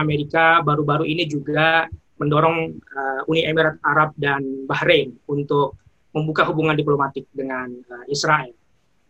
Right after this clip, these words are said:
Di Suriah kita juga bisa, masih bisa melihat bagaimana Amerika terlibat di sana. Lalu persoalan lalu Laut Cina Selatan yang sampai dengan sekarang juga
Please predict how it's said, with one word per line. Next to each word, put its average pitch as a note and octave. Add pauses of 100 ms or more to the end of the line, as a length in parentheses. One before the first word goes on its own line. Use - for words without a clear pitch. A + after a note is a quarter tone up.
(100)
Di D#3
Suriah F3
kita D#3+
juga D3+
bisa, C3+ (320)
masih D3
bisa C#3
melihat C#3+
bagaimana C#3
Amerika C3+ (160)
terlibat C#3+
di C#3+
sana. B2+ (880)
Lalu F#3+ (280)
persoalan E3+
lalu E3
Laut D#3+
Cina D3+
Selatan C#3+
yang C#3+
sampai D3+
dengan C#3+
sekarang D3+
juga C3